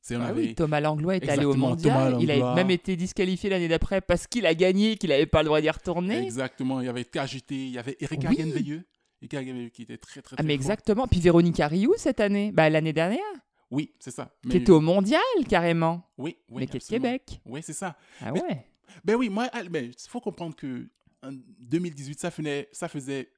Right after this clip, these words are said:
Speaker 1: un an et quelques que je faisais du slam.
Speaker 2: Eh ouais, t'étais tout nouveau.
Speaker 1: C'est ça, je connaissais pas vraiment, euh, l-, la, la scène de slam de, du Québec.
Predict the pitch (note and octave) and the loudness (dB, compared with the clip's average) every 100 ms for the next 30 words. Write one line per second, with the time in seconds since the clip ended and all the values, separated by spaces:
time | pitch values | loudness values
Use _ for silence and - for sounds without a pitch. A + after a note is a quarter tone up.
0 | - C#3+ C3+ C3 B2+ C3 B2 C3+ B2+ B2+ | -10 -6 -4 -4 -6 -8 -10 -12 -10 -12
1 | A#2 A#2+ A#2 A2 - A#2 A2 G#2+ G2+ - | -12 -12 -12 -12 -14 -12 -12 -16 -12 -6
2 | D3 E3+ C#3 D#3 - D#3+ D#3+ E3+ A3+ G#3+ | -2 -2 -4 -6 -4 -2 -2 -4 -6 -6
3 | E3 E3+ F3 F#3 E3+ - D#3 E3+ F3 D3+ | -6 -10 -6 -6 -6 -8 -10 -10 -10 -10
4 | A#2 B2+ B2+ C3 B2+ A#2+ A#2+ A#2+ _ - | -8 -8 -8 -10 -12 -16 -18 _ _ -20
5 | F2 C#2+ - _ _ _ _ _ F#2 F2+ | -20 -20 -20 _ _ _ _ _ -20 -18
6 | F2 _ G#2+ G#2+ G#2 G#2+ F2 - _ B2 | -20 _ -16 -14 -14 -14 -14 -16 _ -14
7 | G#2+ - - D3 C#3 A#2+ A#2 G#2+ - B2+ | -12 -10 -6 -6 -6 -12 -12 -12 -12 -12
8 | A#2+ A#2 G#2+ G#2 G#2+ _ _ _ _ - | -12 -14 -18 -18 -20 _ _ _ _ -18
9 | G2+ A2+ G#2 A#2 - | -14 -12 -10 -12 -16